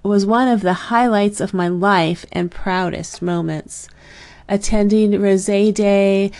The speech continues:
VidCon, and covering the premiere of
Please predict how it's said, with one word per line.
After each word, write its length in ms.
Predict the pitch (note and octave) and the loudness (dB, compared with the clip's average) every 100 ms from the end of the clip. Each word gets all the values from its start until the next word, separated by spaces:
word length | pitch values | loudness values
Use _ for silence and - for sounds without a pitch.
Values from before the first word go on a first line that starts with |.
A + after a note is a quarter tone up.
| - - | -18 -14
VidCon, 1080 | D#3+ F#3+ G#3 G#3 - G3 F#3+ G3 G3 G3 G3+ - - - | -2 2 2 0 -2 -2 0 0 0 0 -2 -6 -12 -6
and 180 | F#3+ | -4
covering 520 | - G#3 G3+ G#3+ A3 G#3 | 0 2 2 2 2 0
the 80 | |
premiere 840 | G3+ - F#3+ F#3+ G3 G3 F3 D#3 D#3 | -2 -2 -2 2 2 2 0 -2 -6
of 240 | - F3 | -4 -4